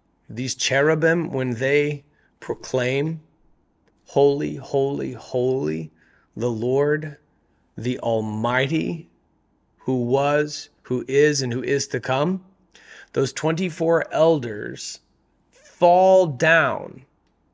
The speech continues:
All right, remember, they had their own thrones. You could see this earlier in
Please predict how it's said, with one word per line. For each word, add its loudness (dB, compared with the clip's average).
All 2
right, 4
remember, 2
they 4
had 6
their 10
own 6
thrones. 2
You -12
could -6
see 0
this 2
earlier 0
in -2